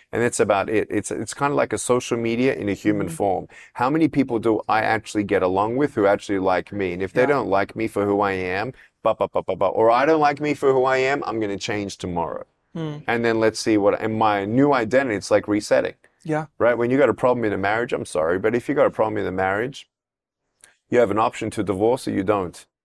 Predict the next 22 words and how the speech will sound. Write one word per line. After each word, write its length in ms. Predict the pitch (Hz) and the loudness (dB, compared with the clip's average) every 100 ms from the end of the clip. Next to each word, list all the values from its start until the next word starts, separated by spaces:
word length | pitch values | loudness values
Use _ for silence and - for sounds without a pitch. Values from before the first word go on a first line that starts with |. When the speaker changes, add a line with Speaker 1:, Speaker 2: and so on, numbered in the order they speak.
| _ _ _ _ _ _ _ _ _ _ _ _ _ | _ _ _ _ _ _ _ _ _ _ _ _ _
Speaker 1:
And 100 | 107 | -4
a 60 | 101 | -2
part 320 | 139 139 135 | 0 2 4
of 80 | 107 | 2
us 120 | - | 2
psychologically, 1040 | 113 107 117 107 120 127 117 104 95 90 _ _ _ _ _ _ _ _ | -2 0 0 2 2 -2 -2 -2 -2 -6 _ _ _ _ _ _ _ _
I'm 140 | 113 120 | -4 0
not 180 | 131 - | -2 0
blaming 400 | 120 123 117 113 | 0 2 2 2
anyone 340 | 110 104 98 | 2 0 0
who's 200 | 98 85 | -2 -4
divorced, 500 | 87 92 117 104 95 | -6 0 2 2 2
but 80 | 98 | -2
I'm 120 | 98 | -2
just 200 | 120 - | -4 -4
gonna 180 | 110 95 | -2 -2
say 280 | - 123 95 | 0 2 0
it 120 | 101 | 0
that 240 | 123 - | 0 2
way. 220 | 104 98 | 2 2
It's 280 | 95 104 - | 2 -2 -2
like, 280 | 113 110 | 0 0